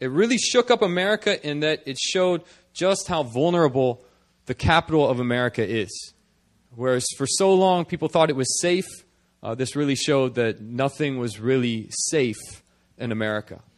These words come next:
And this is where we're gonna go into for the book.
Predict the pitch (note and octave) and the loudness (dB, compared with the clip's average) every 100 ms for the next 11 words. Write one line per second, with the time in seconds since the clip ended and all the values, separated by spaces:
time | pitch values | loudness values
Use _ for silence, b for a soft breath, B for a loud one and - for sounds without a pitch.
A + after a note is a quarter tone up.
0 | b b b - F#3+ A3 G#3+ A3 G#3 G#3 | b b b -4 0 2 4 4 4 0
1 | F3+ G3+ G3+ G#3+ - E3 D#3+ - D3 B2 | 2 2 2 0 -2 -2 -2 -4 -6 0
2 | D#3 C#3 - | 0 0 -4